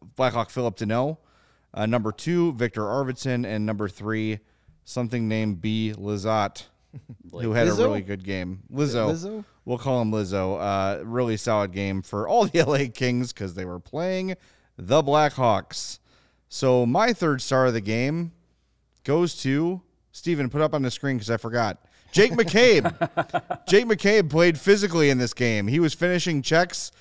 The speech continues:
Speaker 1: and I'd like to see that. He also, uh, played twenty minutes and forty-seven seconds of ice time, two shots on goal, three more shot attempts. Again, five hits and three giveaways and three block shots.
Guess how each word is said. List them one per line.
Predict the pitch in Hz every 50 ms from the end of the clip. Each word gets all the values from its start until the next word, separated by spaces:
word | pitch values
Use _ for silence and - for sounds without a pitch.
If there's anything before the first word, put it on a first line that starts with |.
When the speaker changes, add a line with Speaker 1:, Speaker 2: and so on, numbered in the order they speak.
| _ _ _ _ _ -
Speaker 1:
and | - 127 135
I'd | 139
like | 135 143 165 160 156
to | - 139
see | - - 185 185
that. | 165 170 170 170 175 - - _ _ _ _ _ _
He | - - 151 165
also, | 170 165 160 151 - - 165 160 160 156 156 156
uh, | 123 135 135 131 131 123
played | - - 139 139 139 131 123 107
twenty | - - 147 143 139
minutes | 131 131 135 147 143 -
and | 127 110 -
forty-seven | - 123 127 127 117 - 139 131 120 120 113
seconds | - - 139 143 156 165 160
of | - 123
ice | 143 160 170 -
time, | - 175 170 170 170 170 165 _ _ _ _ _ _ _ _ _
two | - - 190 185
shots | 165 - 180 156 156 -
on | 151 135 131 120
goal, | 117 131 127 127 127 123 120 - -
three | 110 - - 139 151 156
more | 147 143 135 135 127
shot | 120 - - 123 117 113
attempts. | 110 - - - 117 113 110 107 - - - _ _ _ _ _ _ _ -
Again, | - 113 107 117 110 101
five | 92 - - 123 120 123 123 113 98
hits | 104 120 117 - -
and | 90 120 110 90
three | - 110 120 123 107
giveaways | 104 120 101 107 110 113 110 110 101 95
and | 101 90
three | - 104 113 110
block | 92 107 110 104 104 -
shots. | - 123 120 127 135 -